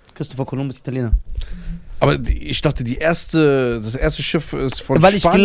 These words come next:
Speaker 1: glaub-, ja, weil er für die spanische Königin gereist ist, meine ich. Guck mal bitte,
Speaker 2: Ah,
Speaker 1: Reda.
Speaker 2: okay.
Speaker 1: Wir wollen natürlich nichts Falsches sagen. Wir sagen jetzt schon immer, wir sind dumm, wir haben keine Ahnung. Wie ich,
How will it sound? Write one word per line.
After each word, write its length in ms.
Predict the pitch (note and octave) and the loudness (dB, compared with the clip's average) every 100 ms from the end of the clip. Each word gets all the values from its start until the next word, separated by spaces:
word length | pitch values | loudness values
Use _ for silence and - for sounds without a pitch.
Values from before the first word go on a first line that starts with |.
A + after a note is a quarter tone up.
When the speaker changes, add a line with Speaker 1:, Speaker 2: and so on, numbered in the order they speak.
| G#3+ | 8
Speaker 1:
glaub-, 160 | A#3+ | 6
ja, 320 | G3+ G#3+ A#3+ G3+ | 6 6 4 4
weil 140 | A3+ | 4
er 220 | A#3 G#3+ - | 4 2 -4
für 120 | A3 | -4
die 80 | G3 | -4
spanische 480 | - G#3+ A3+ G3+ G3+ | 0 0 0 -2 -4
Königin 600 | - A#3 A3 D3+ E3 D3+ | -2 0 0 0 0 2
gereist 580 | D#3 D3 D#3 F#3+ - - | 0 2 2 2 0 -6
ist, 200 | G#3 F3+ | -8 -2
meine 240 | G3 A3 | -2 0
ich. 100 | A3 | -2
Guck 120 | A#3+ | 0
mal 100 | A#3+ | 2
bitte, 120 | G#3+ | 4
Speaker 2:
Ah, 180 | C#3 D3 | 6 6
Speaker 1:
Reda. 200 | - A#3+ | 6 4
Speaker 2:
okay. 280 | A#3 C3+ A2+ G2 | 4 2 0 0
Speaker 1:
Wir 80 | D#3 | 2
wollen 100 | G#3 | 2
natürlich 220 | F#3+ F3+ | 2 -2
nichts 180 | F#3+ - | -4 2
Falsches 300 | G#3 F#3+ - | 2 2 0
sagen. 360 | G#3+ A3 B3 A#3+ | 0 0 -4 -2
Wir 100 | D#3+ | 4
sagen 240 | F#3 G#3+ G#3 | 4 4 4
jetzt 260 | G#3+ - | 2 2
schon 140 | G3 F#3+ | -2 2
immer, 160 | F#3+ | 2
wir 80 | E3+ | 2
sind 220 | E3 D#3+ | 0 2
dumm, 200 | G3+ B3 | 2 2
wir 100 | G#3 | 2
haben 100 | G3 | 0
keine 240 | F3+ F#3 D#3+ | 2 0 2
Ahnung. 300 | C#3+ C3 G#2+ - | 0 -2 -4 -10
Wie 60 | C#3+ | -8
ich, 140 | D#3+ | -6